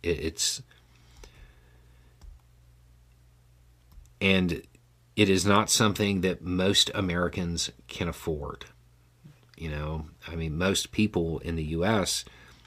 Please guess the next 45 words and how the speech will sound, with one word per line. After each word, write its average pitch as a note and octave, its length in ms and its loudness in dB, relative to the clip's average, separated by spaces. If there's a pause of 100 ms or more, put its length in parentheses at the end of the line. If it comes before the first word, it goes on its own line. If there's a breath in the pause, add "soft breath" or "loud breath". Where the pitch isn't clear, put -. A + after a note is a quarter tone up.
(280 loud breath)
when F#2+ 160 4
you F2+ 100 4
talk G2+ 260 4
to - 80 -4
well-traveled F2 680 0
people, F2 420 -4
a F#2 80 -4
whole F2 300 0
lot E2+ 220 4
of G2 120 2
them, G#2+ 280 2 (840 soft breath)
"How F#2+ 120 4
did F2 180 4
you F2 60 2
go A2+ 180 8
to G#2 60 6
all D#2+ 140 0
those C#2+ 200 -6
places?" - 440 -12
"Well, C#2 120 -8
I D#2+ 40 -2
was D#2+ 120 0
in E2 60 -2
the D2 100 -4
Army." D2 440 -8
<laughs> - 200 -18
You - 180 0
know, - 480 8 (420 loud breath)
it, G2 220 8
it's G2+ 240 2
not G2+ 260 4
something F#2 420 0
that E2+ 120 -2
most E2+ 340 -2
Americans E2 440 -2
can D#2+ 120 -8
afford. F#2 420 0 (300 loud breath)
I A2 140 8
think F#2 320 2
even E2+ 300 -2
travel F#2 380 2
within F#2 280 2
the G2+ 80 4
U D#2+ 240 -2
S - 340 -6